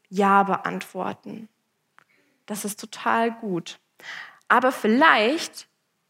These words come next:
und das finde ich sehr verständlich, löst Esthers Geschichte in dir nicht nur Erstaunen aus, sondern vielmehr Unsicherheit oder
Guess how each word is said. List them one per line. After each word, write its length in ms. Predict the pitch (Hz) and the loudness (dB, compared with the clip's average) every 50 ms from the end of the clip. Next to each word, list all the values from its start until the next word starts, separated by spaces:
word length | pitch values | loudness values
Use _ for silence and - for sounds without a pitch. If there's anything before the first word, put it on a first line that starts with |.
| _ - | _ -10
und 160 | 240 233 220 | -6 -2 -2
das 180 | 214 220 214 | -2 -2 -2
finde 220 | - - 226 202 190 | -4 -4 -4 -2 -2
ich 120 | 190 - | -4 -4
sehr 220 | - - 254 359 359 | -2 0 0 0 0
verständlich, 840 | - 339 330 - - - 196 190 196 190 - 196 233 254 - - - - - - - - - _ - | 0 -2 -2 -2 0 0 -2 -2 -2 -2 0 0 0 -2 -4 -10 -12 -14 -14 -14 -16 -18 -20 _ -2
löst 360 | 269 311 311 311 311 - - | 0 0 0 0 -2 -2 0
Esthers 360 | - 349 349 - 285 285 - | 0 0 0 0 -4 -4 -2
Geschichte 500 | - 220 214 - - 359 339 - - 233 | -2 -2 -2 0 0 0 0 0 -2 -4
in 160 | - - 214 | -2 -2 -2
dir 160 | 202 226 226 226 | 0 2 2 2
nicht 280 | 262 330 370 - - | 2 2 0 0 -2
nur 100 | 247 233 | -6 -4
Erstaunen 880 | - - 175 185 - - - - 202 214 285 359 392 320 240 202 185 | -4 -4 -2 -2 -4 -4 -4 0 2 2 4 4 2 2 0 0 0
aus, 440 | - - 175 175 156 170 196 - - - - - - - - _ | 0 0 0 0 -2 -2 -4 -8 -12 -16 -18 -18 -18 -20 -20 _
sondern 840 | - - - 233 240 254 254 240 233 220 220 220 214 214 220 - - _ _ _ _ - | -6 0 2 2 4 4 4 4 4 4 2 2 0 -2 -4 -8 -12 _ _ _ _ -14
vielmehr 640 | - - - 233 220 208 202 185 175 170 - - - - | -8 -4 -2 0 0 0 0 0 0 -2 -2 -4 -6 -4
Unsicherheit 960 | - 285 392 480 370 262 226 - - 196 185 - 180 180 175 175 180 - - | -2 0 2 2 0 0 -2 -2 -2 -4 -2 -2 -2 -2 -2 -2 -4 -4 -4
oder 540 | 185 196 196 196 190 190 - - - - | -2 0 2 2 4 2 2 0 -6 -14